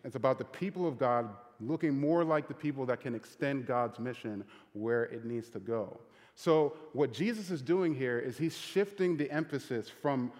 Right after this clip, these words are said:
religion, religion to relationships. He's saying if there's something wrong in that relationship, there's something wrong with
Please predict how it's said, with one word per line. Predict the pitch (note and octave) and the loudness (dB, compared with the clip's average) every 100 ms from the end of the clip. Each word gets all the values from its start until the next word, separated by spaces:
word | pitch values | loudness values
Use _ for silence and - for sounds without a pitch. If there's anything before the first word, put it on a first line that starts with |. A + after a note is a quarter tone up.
| - | -10
religion, | A2+ C3 B2 C#3 F3+ C3 C#3 C3+ - | 0 2 2 2 2 0 -6 -6 -8
religion | B2 C#3+ D3 F#3 D3 B2+ A#2+ - - | 0 4 6 6 4 0 -2 -10 -8
to | - | -2
relationships. | D3 C3+ C3+ D3+ - A2+ - G2 - - - - - | 2 4 2 0 -2 -8 -6 -8 -8 -16 -20 -20 -2
He's | D#3 D#3 | 0 2
saying | G3 G3 F#3 | 4 4 4
if | D#3 | 2
there's | F3 F3+ | 2 0
something | - G#3 G#3 G3 | 0 -2 2 4
wrong | F3+ F#3 F3+ | 4 4 4
in | E3 D3+ A#2+ G#2 | 2 2 0 2
that | D3 F3+ - | 4 4 2
relationship, | D3 C#3 C3+ - A#2+ - A2 A2+ - - | 0 2 0 -2 -8 -2 -2 -2 -6 -8
there's | C3+ C#3 | -2 0
something | E3 D#3+ D3+ | 2 2 2
wrong | C#3+ C#3+ B2+ | 2 2 0
with | B2 | -4